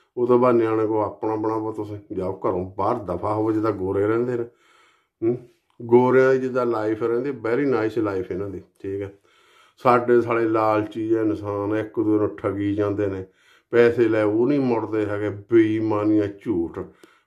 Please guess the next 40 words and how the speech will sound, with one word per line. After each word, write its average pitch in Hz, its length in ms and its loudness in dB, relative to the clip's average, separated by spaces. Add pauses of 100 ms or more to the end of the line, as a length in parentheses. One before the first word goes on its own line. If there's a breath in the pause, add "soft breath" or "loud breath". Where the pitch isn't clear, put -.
(100)
ਬੋਲੀ 113 400 4
ਜਾਣੇ 107 300 2
ਇਹਨਾਂ 117 180 0
ਨੇ। 107 200 -10
ਹੂੰ। 117 200 -8 (1000)
ਬਸ 120 160 6
ਤੁਸੀਂ 135 600 -2
ਜਿਹੜੇ 131 200 2
ਗਰੀਬ 110 520 2
ਬੰਦੇ 110 320 0
ਹਨ 131 160 0
ਪੰਜਾਬ 98 600 -2
ਦੇ 113 140 2
ਵਿੱਚ 92 340 -4
ਹੈ, 87 260 -10 (540 soft breath)
ਉਹ 131 100 2
ਜਾਂ 131 140 4
ਵੋਟ 107 360 -2
ਪਾਉਣ 113 300 0
ਦੇ 127 100 -2
ਕੰਮ 123 300 -2
ਆਉਂਦੇ 120 320 0 (1160)
ਬੰਦੇ। 120 240 4
ਗਰੀਬ 123 480 4
ਕਾਹਨੂੰ 220 320 -2
ਮੈਂ 220 100 -8
ਕਹਿੰਦਾ, 214 260 -8
ਗਰੀਬ 151 460 -2
ਤਾਂ 165 100 0
ਹੁੰਦਾ 139 260 0
ਹੀ 156 60 4
ਨਹੀਂ 160 140 6
ਕੋਈ, 156 160 2
ਗਰੀਬ 131 380 0
ਆਪਣੇ 143 320 -2
ਆਪ 143 120 -4
ਹੀ 143 60 -10
ਤੁਸੀਂ 143 200 -12
ਬਣੇ 127 220 -4
ਹੁੰਦੇ। 127 340 -6